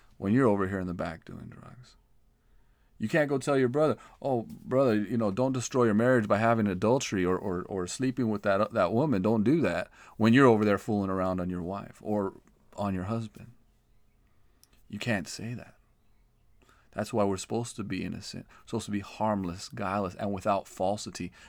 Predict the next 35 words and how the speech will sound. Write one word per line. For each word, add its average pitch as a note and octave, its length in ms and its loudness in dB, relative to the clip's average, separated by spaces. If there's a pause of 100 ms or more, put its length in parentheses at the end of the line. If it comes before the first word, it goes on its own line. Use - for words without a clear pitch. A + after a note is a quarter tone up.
(120)
We C3+ 140 2
need D#3 220 0
to B2+ 100 -6
represent G#2 680 -2 (400)
the F2 180 -2
truth. - 720 -14 (2250)
So - 120 -4
we D3 220 4
need C3 240 2
to G#2+ 160 -6
live C#3 320 -2
a C3 60 0
life E2 640 -8 (880)
by F2+ 160 -6
faith. - 640 -12 (920)
Listen C3 480 -2
and F#2+ 140 -2
be A2+ 160 0
obedient A#2 640 -2 (220)
to - 120 -10
the G2+ 80 -2
commands F2 580 -4
that - 180 -12 (760)
Christ - 400 -2
has F2+ 120 -12
given F2 260 -6
us. - 140 -10
And F#2+ 100 -6
that's F#2 160 -4
why A#2 100 0
we're A#2 140 2
going G#2+ 320 2
through C3 220 -6
these D#3 180 -10
commands. - 560 -10